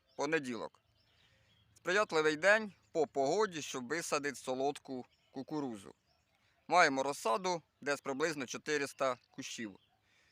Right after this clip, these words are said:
Тож сьогодні цим у відео і займемося. Я буду садити і вам покажу вже, що до чого. Зараз покажу короткий огляд самої кукурузи солодкої. Зветься вона брусниця.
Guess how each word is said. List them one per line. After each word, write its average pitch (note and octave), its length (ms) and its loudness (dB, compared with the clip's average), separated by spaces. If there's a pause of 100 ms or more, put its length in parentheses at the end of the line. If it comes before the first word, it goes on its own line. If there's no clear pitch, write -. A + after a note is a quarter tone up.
(240)
Тож F3 200 -6
сьогодні D3+ 680 0 (360)
цим D#3 360 -2
у B2+ 120 -8
відео C3 560 -2 (600)
і C#3+ 80 -6
займемося. A#2 580 0 (600)
Я D#3+ 140 4
буду B2 220 -4
садити F#3 400 -4 (220)
і G#3 100 -10
вам F#3 180 0
покажу C3+ 460 -2
вже, A#2+ 320 -2 (220)
що - 240 -8
до B2 140 -8
чого. F#2+ 320 -14 (1200)
Зараз C3 260 0
покажу B2 340 -2
короткий B2 680 0
огляд A2 400 0
самої A#2 440 0
кукурузи E3 760 -2
солодкої. E3 680 -2 (1160)
Зветься B2+ 340 2
вона A#2+ 280 4
брусниця. D3+ 680 2